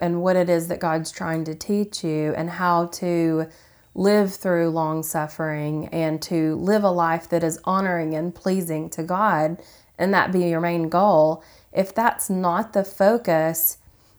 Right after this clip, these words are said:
and the focus is, "Well, if we could just get back together." Well, when you come back together with your wife or your husband,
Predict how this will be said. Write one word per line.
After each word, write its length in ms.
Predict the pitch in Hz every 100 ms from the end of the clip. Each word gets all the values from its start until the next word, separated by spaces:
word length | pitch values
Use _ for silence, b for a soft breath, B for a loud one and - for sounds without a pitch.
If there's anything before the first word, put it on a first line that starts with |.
| b -
and 180 | 180
the 60 | 185
focus 500 | - 196 196 196 190
is, 280 | - 180 180
"Well, 100 | 196
if 140 | 202
we 60 | 247
could 140 | 233 208
just 180 | 196
get 120 | 202 196
back 220 | 175 -
together." 560 | 180 196 208 185 165 B B B
Well, 240 | 220 202 -
when 220 | 214 226
you 120 | 233
come 260 | 233 262 269
back 320 | 226 - -
together 720 | - 180 185 233 220 170 160 165
with 360 | 180 175 -
your 160 | 175 165
wife 460 | 160 151 156 175
or 80 | 170
your 160 | 160 160
husband, 800 | - 160 156 156 151 160 170